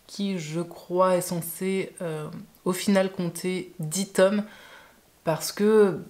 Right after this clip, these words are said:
bah, si je me fie à celui-ci, je trouve que déjà au septième, il commence pas mal à s'essouffler. Je continuerai néanmoins à lire cette saga,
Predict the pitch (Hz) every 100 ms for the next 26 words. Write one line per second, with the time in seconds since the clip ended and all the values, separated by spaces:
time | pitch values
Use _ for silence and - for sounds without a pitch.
0 | - 98 135 185 185 175 165 - 226 214
1 | 208 190 185 180 - 220 185 214 165 -
2 | 233 185 160 - 226 220 - 175 160 160
3 | 208 160 - 151 - 208 208 170 156 156
4 | 190 180 202 214 214 - - 190 185 185
5 | 180 185 185 165 - 143 - _ - 214
6 | 247 285 277 277 277 269 262 202 214 240
7 | 254 240 247 233 202 190 190 180 - 180
8 | 175 170 - 202 202 220 247 247